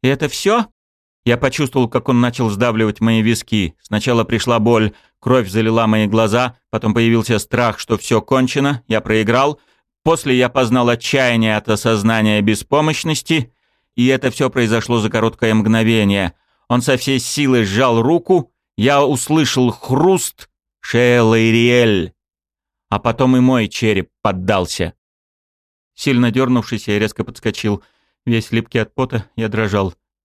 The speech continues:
"Где я? Столица? Эльфы?" Все мирно прогуливаются по улицам. "Это был сон?" "Что? Как?" Никогда ещё не видел снов в игре.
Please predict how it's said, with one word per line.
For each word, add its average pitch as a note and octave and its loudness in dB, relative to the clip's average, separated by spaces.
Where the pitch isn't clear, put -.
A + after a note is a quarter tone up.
"Где C3+ 0
я? G#2 -2
Столица? C#3 -2
Эльфы?" D#3+ -2
Все - -4
мирно A#2+ 0
прогуливаются A#2 -2
по A#2 -4
улицам. B2 -2
"Это D3 -2
был C#3+ 0
сон?" G#3 0
"Что? - -6
Как?" C#3 -6
Никогда A#2+ 0
ещё B2+ 0
не B2+ 4
видел A2 2
снов - -4
в A2 -2
игре. G2+ -2